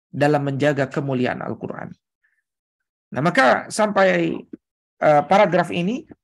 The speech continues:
kita mendapatkan pelajaran dua belas keseharian muaddib yang hendaknya mampu kita jaga dalam kehidupan ini. Karena itu, untuk menguatkan jiwa kita, dan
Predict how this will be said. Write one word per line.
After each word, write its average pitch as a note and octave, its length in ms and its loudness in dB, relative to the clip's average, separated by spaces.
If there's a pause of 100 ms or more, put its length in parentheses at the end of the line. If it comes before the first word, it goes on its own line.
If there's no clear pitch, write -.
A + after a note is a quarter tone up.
(400)
kita G3 220 4
mendapatkan F#3 560 0
pelajaran E3+ 720 2 (600)
dua F3+ 360 4
belas F#3+ 480 0
keseharian D#3+ 640 0
muaddib D#3 480 -2
yang C#3 240 -4
hendaknya C#3 560 -2 (480)
mampu D#3+ 440 0
kita C3+ 280 -2
jaga B2+ 560 -2
dalam B2 340 -2
kehidupan A2+ 420 -6
ini. A2 200 -10 (1300)
Karena C#3+ 200 0
itu, A#3 480 0 (280)
untuk E3 600 -2
menguatkan E3 800 0
jiwa D3 320 2
kita, - 440 -4 (680)
dan C3+ 640 0